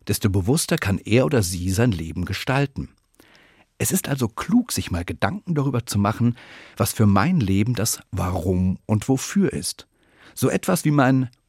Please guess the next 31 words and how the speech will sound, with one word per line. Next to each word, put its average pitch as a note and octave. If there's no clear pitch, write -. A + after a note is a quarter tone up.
persönliches D3+
Mission G2
Statement F#2
zu -
formulieren. F2+
Was E3
und A#2+
woran A2+
glaube G3+
ich -
eigentlich? -
Was -
nichts F#3+
anderes C#3+
ist -
als F#2
das, A2
was -
Menschen F#2+
jahrhundertelang G#2
als D#2
Bekenntnis -
bezeichnet -
haben. D2
Im A2+
religiösen A#2
Kontext -
gern E2
in C#3+
Form D#2
eines F#2+